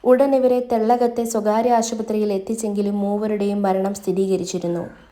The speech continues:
ജിസ്മോളുടെ കൈത്തണ്ട മുറിച്ച നിലയിലായിരുന്നു, വീടിനുള്ളിൽ അണുനാശിനി ഒഴുകിപ്പരന്ന നിലയിൽ. ഫാനിൽ തൂങ്ങാൻ ശ്രമിച്ചതിന്റെ ലക്ഷണങ്ങളും പോലീസ് കണ്ടെത്തി. മുറിക്കുള്ളിൽ രക്തക്കറയും കാണാനുണ്ട്.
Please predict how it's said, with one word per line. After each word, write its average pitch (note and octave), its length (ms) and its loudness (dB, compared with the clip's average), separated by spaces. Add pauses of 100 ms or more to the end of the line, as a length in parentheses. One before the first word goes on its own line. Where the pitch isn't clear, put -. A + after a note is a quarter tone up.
(200)
ജിസ്മോളുടെ C4 760 2
കൈത്തണ്ട A3+ 360 0
മുറിച്ച G#3 360 0
നിലയിലായിരുന്നു, F#3 840 0 (100)
വീടിനുള്ളിൽ G#3+ 760 2
അണുനാശിനി G#3 600 2
ഒഴുകിപ്പരന്ന F#3+ 680 0
നിലയിൽ. E3+ 400 -2 (580)
ഫാനിൽ A#3 500 4
തൂങ്ങാൻ A3+ 340 4
ശ്രമിച്ചതിന്റെ G#3+ 600 -2
ലക്ഷണങ്ങളും G3 760 0
പോലീസ് F#3+ 420 0
കണ്ടെത്തി. E3 460 -4 (420)
മുറിക്കുള്ളിൽ A#3 600 2
രക്തക്കറയും G#3+ 840 0
കാണാനുണ്ട്. F3+ 680 0